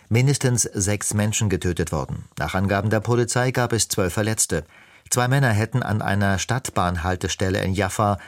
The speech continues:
wahllos auf Menschen geschossen. Beide Täter seien durch Sicherheitskräfte getötet worden.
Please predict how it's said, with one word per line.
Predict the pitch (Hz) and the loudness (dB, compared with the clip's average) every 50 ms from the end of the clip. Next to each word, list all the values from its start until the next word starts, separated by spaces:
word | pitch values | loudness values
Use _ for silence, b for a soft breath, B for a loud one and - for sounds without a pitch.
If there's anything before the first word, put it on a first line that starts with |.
| B B B B B B | B B B B B B
wahllos | 95 101 107 113 120 110 107 101 98 95 - - | -2 -2 0 0 0 0 2 0 0 0 -2 -4
auf | - 98 90 87 - | -4 -2 -2 -2 -2
Menschen | - 98 101 101 - 104 92 | -2 -2 0 0 -2 -2 -2
geschossen. | 85 82 - - - - - - - - _ _ - | -2 -4 -4 -6 -6 -8 -8 -10 -12 -16 _ _ -8
Beide | - 76 80 82 80 | -4 -4 -2 -2 -2
Täter | 80 - 101 104 - 113 107 104 - - | -2 0 0 0 2 2 2 0 0 -2
seien | 98 90 104 95 98 101 95 | -2 -2 0 0 0 0 0
durch | 98 90 82 78 85 | 0 0 -2 -2 -2
Sicherheitskräfte | 95 90 82 104 90 90 92 - - - - 82 80 - - 95 | -2 -2 -2 -2 -2 -2 -4 -4 -6 -6 -4 -6 -4 -4 -4 -2
getötet | 87 107 - - 107 98 107 87 - | -2 -4 -2 -2 -2 -2 -2 -2 -2
worden. | 95 78 - - - - | -2 -4 -4 -6 -10 -14